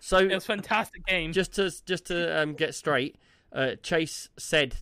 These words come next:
Speaker 1: he was talking about G T A five, not Halo. He's talking about both of them games on there,
Speaker 2: Uh,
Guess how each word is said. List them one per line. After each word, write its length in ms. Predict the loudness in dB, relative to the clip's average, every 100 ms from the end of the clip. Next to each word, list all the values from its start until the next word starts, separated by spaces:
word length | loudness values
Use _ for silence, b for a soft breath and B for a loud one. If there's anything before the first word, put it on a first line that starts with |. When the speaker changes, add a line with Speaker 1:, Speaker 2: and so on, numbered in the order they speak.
| -4
Speaker 1:
he 100 | -4
was 140 | -2
talking 240 | -2 -2
about 220 | -2 -2 -2
G 180 | -2
T 140 | -2 -4
A 60 |
five, 380 | -4 0 0 0
not 160 | -2 -2
Halo. 220 | -2 0
He's 80 | -2
talking 200 | -4 -4
about 160 | -4 -2
both 200 | -2 0
of 40 |
them 140 | -2 -2
games 180 | 0 2
on 180 | 2 4
there, 80 | 2
Speaker 2:
Uh, 160 | 2